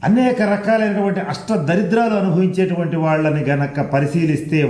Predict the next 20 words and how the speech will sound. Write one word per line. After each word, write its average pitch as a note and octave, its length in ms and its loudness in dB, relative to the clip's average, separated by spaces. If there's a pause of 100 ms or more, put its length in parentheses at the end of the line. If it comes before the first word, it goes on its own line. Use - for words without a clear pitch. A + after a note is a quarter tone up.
వాళ్ళ D3+ 200 2 (160)
గృహాలని G#3+ 560 2
పరిశీలిస్తే D3 640 0 (1120)
ఈశాన్య G#3 560 2 (140)
లోపాలు D3+ 500 0 (100)
చాలా C#3 300 0 (100)
కనపడతాయి. G#2 680 -2 (800)
అంటే F2 280 0 (920)
ఏంటి A#3+ 200 2 (120)
ఈశాన్య G3+ 420 2
లోపాలు F3 400 0
అని C#3+ 140 0
అంటే, C3+ 220 0 (1300)
ఎక్కడైనా A#3+ 440 0 (120)
సరే, A3 180 2 (180)
ఎవరికైనా G#3 460 0 (100)
సరే, G3+ 140 0 (100)
మన E3+ 100 -2 (100)
బంధువుల్లో G3+ 500 2
కానీ F#3+ 180 0